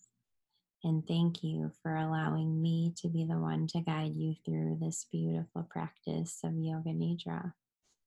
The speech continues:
The light within me honors, sees, reflects, and loves the light in each one of you.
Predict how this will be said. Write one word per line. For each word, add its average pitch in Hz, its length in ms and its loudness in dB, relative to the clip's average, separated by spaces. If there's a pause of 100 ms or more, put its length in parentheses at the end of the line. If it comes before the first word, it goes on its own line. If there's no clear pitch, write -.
(1700)
The 175 120 4
light 165 460 4
within 214 420 4
me 160 500 6
honors, 151 680 0
sees, 151 840 2
reflects, 170 920 0
and 190 220 6
loves 156 580 2
the 160 100 0
light 151 680 -2 (200)
in 170 240 4
each 160 340 0
one 160 180 -2
of 165 160 -2
you. 170 340 0